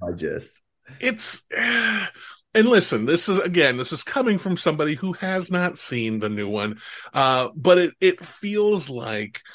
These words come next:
Speaker 2: it's the, the, just from what I've heard is it's kind of the same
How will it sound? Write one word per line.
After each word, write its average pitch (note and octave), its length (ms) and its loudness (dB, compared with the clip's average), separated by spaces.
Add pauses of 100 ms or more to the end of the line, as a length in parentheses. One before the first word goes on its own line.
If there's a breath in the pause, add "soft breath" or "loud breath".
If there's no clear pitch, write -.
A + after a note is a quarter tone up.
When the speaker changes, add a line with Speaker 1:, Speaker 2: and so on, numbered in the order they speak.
(300 soft breath)
Speaker 2:
it's - 600 0 (300)
the, A2+ 280 -2 (260)
the, A2 340 -4 (340)
just D#3+ 380 -2
from E3+ 180 6
what D3+ 180 2
I've D3 240 2
heard F3+ 300 2
is C3+ 140 -2
it's A#2 140 -8
kind C#3 200 0
of C3 120 -2
the C3 100 -2
same B2 500 -2